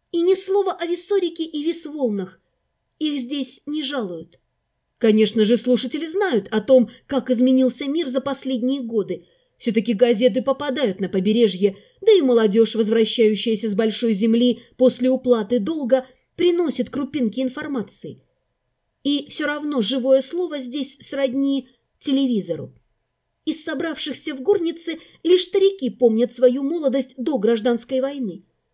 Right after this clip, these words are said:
Остальные же родились на побережье. До маминого дома мы дотопали по темноте. Брели осторожно, и Егор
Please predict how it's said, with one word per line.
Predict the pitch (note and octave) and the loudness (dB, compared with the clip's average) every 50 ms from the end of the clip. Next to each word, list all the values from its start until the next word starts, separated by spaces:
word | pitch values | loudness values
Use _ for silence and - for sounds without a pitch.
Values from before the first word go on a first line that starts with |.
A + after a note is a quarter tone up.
| _ _ _ _ _ _ _ | _ _ _ _ _ _ _
Остальные | A3+ A3+ - - A#3+ A#3+ A#3 A3 A3+ A3+ A3+ | -2 -2 2 2 4 4 6 4 4 4 4
же | G#3+ G3 A#3+ A#3+ | 4 6 8 8
родились | A#3+ A#3+ F#3+ A#3+ A#3 A3+ G#3 F#3+ - | 8 8 6 4 2 0 0 -2 -4
на | B3 | -2
побережье. | G3+ B3 A#3+ G#3+ C4+ B3 A3 F#3 - - D#3 D3 - - _ _ _ _ _ _ _ _ _ _ _ _ _ _ _ | 0 0 0 0 0 -2 -4 -4 -6 -10 -14 -18 -20 -20 _ _ _ _ _ _ _ _ _ _ _ _ _ _ _
До | - F3+ G3 | -2 2 4
маминого | G3+ G3+ G3 G3 F#3+ G3 F#3+ F#3+ F#3+ F#3+ | 4 4 4 4 4 4 4 4 2 4
дома | F3+ B3+ B3+ A3+ G#3+ G3+ G3+ - _ _ _ _ _ _ _ _ _ | 6 6 6 6 6 2 0 -6 _ _ _ _ _ _ _ _ _
мы | B3 A#3 A#3+ | 4 4 6
дотопали | G#3 A3 G#3+ - A#3 G3+ G3+ A3 G3+ G3+ | 6 4 4 2 0 0 0 0 0 0
по | G3 G#3 G3 | 0 -2 -4
темноте. | G3+ - G#3 G3 G3 G3+ G3 G3 - - D#3+ F#3 - _ _ _ _ _ _ _ _ _ _ _ | -4 -2 -2 -2 -2 -2 -4 -6 -12 -16 -16 -16 -18 _ _ _ _ _ _ _ _ _ _ _
Брели | A3 C4+ C#4+ C#4+ D4+ D#4 | -2 -2 0 0 0 -2
осторожно, | D#4 D#4 - - D#4+ D#4 D#4 D4+ B3+ F#3+ F#3+ G3 F#3 F#3 - _ _ _ _ _ _ _ _ | -4 -6 -8 -8 -8 -8 -4 -4 -4 -4 -2 -4 -6 -6 -8 _ _ _ _ _ _ _ _
и | C#4+ C4 | 2 4
Егор | B3+ C#4 B3 G#3+ C4+ C#4+ C#4 B3+ - - _ | 4 4 2 -2 0 0 0 0 0 -4 _